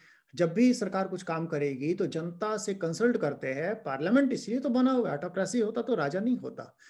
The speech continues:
पार्लियामेंट बना हुआ है, हमारे रिप्रेजेंटेटिव है, तो सरकार जो है वो,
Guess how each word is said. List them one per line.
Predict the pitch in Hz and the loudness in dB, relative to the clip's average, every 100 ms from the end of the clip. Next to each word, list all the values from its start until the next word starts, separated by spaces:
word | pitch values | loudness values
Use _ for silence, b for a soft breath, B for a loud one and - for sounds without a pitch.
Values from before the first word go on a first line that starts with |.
| b - | b -6
पार्लियामेंट | 151 190 247 247 | 0 4 6 6
बना | 156 147 | 4 2
हुआ | 135 131 120 | 0 -4 -6
है, | 127 208 | -6 -8
हमारे | 147 147 170 185 | -6 -4 -2 0
रिप्रेजेंटेटिव | 170 202 233 247 196 - 127 - | 0 2 2 2 0 -4 -6 -8
है, | - 202 | -10 -8
तो | 196 | -8
सरकार | 160 170 185 214 254 | -6 -4 -2 0 2
जो | 208 208 | 2 0
है | 185 | 0
वो, | 190 190 190 | 0 0 -4